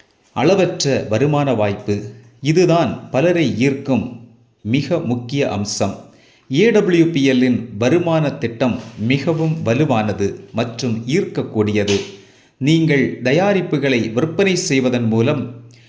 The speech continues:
உங்கள் கீழ் ஒரு விநியோகஸ்தர் குழுவை உருவாக்குவதன் மூலம் வருமானம் ஈட்டலாம். பொருளாதார சுதந்திரத்துடன் வாழலாம். ஏ டபிள்யூ பி எல் நிறுவனத்தில் எப்படி இணைவது?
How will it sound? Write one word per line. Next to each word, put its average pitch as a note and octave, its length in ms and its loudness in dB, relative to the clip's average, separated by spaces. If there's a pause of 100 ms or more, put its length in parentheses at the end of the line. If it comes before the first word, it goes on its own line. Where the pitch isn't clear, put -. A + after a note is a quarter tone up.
(140)
உங்கள் C#3+ 600 2
கீழ் A#2 520 -2
ஒரு C3+ 240 4
விநியோகஸ்தர் F3 840 2
குழுவை C3+ 560 2
உருவாக்குவதன் C3 760 0
மூலம் B2 560 -2 (120)
வருமானம் C3+ 640 0
ஈட்டலாம். G2+ 500 -4 (420)
பொருளாதார D3+ 800 2
சுதந்திரத்துடன் A#2+ 920 0
வாழலாம். G2+ 720 -2 (480)
ஏ D3 160 4
டபிள்யூ D#3 420 4
பி B2 180 4
எல் A2+ 120 2
நிறுவனத்தில் A2+ 800 0
எப்படி A#2 580 -2
இணைவது? G#2 720 0